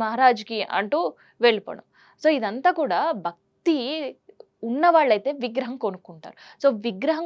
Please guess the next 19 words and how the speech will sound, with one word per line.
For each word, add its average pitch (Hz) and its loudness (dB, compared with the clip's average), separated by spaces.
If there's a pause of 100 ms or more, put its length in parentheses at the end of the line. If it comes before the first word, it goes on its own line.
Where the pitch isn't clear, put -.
కొనుక్కునే 269 -2
స్థితిలో 254 -2
లేకపోతే 226 -2
కనీసం 339 -4
చందాలైనా 285 4
వేసి 240 -4
కొనుక్కుంటారు. 180 -12 (280)
So, 285 2 (140)
చందాలు 262 4
వేసినా 285 4
అంత 269 -2
పెద్ద 262 2 (200)
మూర్తి 294 -2 (520)
దొరకలేదు 254 6
అంటే 196 -4 (220)
చిన్న 339 2
గణపతి 233 -2 (400)
విగ్రహాన్ని 196 -4
తీసుకొని 196 -8